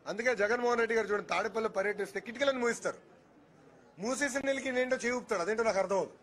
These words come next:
ఎవడు ఉండడు అక్కడ, ఈయన చేయి ఊపుతా ఉంటాడు. ఆయన బయటకు వస్తే తాడేపల్లిలో టెన్షన్, అన్ని షాపులు మూసేస్తారు, కిటికీలు మూసేస్తారు, ఎవడు వ్యాపారం చేయకూడదు. అది కూడా రెండు గంటల ముందల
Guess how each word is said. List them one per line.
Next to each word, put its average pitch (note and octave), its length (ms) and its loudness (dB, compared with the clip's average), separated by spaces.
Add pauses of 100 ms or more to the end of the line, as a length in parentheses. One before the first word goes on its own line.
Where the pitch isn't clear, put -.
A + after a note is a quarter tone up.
ఎవడు A3 160 2
ఉండడు C4+ 180 4
అక్కడ, A#3+ 160 0
ఈయన D#3+ 180 -6
చేయి G#3 160 2
ఊపుతా A3 200 0
ఉంటాడు. - 300 -4 (1600)
ఆయన G3 260 2
బయటకు A#3+ 340 2
వస్తే C4 220 4 (140)
తాడేపల్లిలో A#3 640 2
టెన్షన్, F#3+ 420 -4 (600)
అన్ని F#3+ 260 -2
షాపులు G#3+ 400 0
మూసేస్తారు, A#3+ 600 2 (380)
కిటికీలు B3+ 280 0
మూసేస్తారు, G#3 440 0 (1000)
ఎవడు A#3+ 180 2
వ్యాపారం B3 400 2
చేయకూడదు. E3+ 240 2
అది F#3+ 100 0
కూడా A#3+ 200 2
రెండు G#3+ 180 0
గంటల G3+ 220 2
ముందల A3+ 320 0